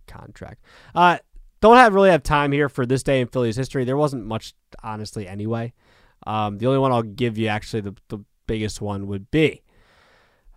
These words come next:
uh, actually, I think that's, I think that's for, is that the, for the ninth? Yeah, it's for the ninth.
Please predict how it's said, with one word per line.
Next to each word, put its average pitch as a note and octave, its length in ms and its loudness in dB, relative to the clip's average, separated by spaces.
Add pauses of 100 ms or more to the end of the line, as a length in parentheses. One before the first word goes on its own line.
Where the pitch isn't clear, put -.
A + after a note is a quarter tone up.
uh, A2+ 640 0
actually, C3 320 -8
I A2 60 -8
think C#3 160 -10
that's, - 360 -12 (240)
I - 60 -20
think C3+ 140 -14
that's - 180 -14
for, G2 400 -12 (1040)
is A#2+ 100 -12
that C3+ 120 -8
the, C3+ 60 -14
for C#3 120 -12
the C3 80 -4
ninth? B2+ 340 -6
Yeah, G2+ 140 -12
it's - 80 -16
for - 100 -16
the F#2+ 80 -14
ninth. E2+ 380 -20